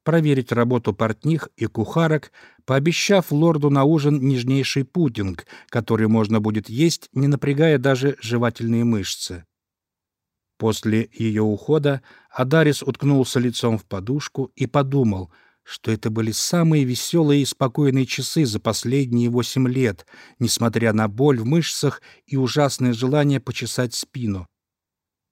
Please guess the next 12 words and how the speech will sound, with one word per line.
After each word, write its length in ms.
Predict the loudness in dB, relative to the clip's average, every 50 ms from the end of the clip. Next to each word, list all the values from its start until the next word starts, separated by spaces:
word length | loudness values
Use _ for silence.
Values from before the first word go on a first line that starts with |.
| _ _ -4
Но 120 | -2 0
едва 300 | 0 -2 0 0 2 2
Марина 380 | 2 2 2 2 0 0 0 -2
ушла, 520 | -4 -4 -4 -2 0 0 0 0 -2 -6
в 120 | -12 -18 -12
комнату 640 | -6 -2 2 4 4 2 2 0 -4 -4 -4 -6 -6
ворвался 560 | -4 -4 -2 -2 0 0 0 -2 -2 -4 -4 -2
Жером. 460 | -2 -2 0 0 -2 -2 -4 -6 -10 _ _ _ _ _ _ _ _ _ _ _ _ _ _ _ _ _ _ _
«Брат, 560 | -8 -2 0 0 0 0 -2 -4 -10 -16 _ _ _ -20 _ _
у 100 | _ -2
меня 280 | 0 2 4 4 4 4
новости!» 680 | 4 4 2 2 0 -2 -6 -8 -8 -8 -10 -10 -10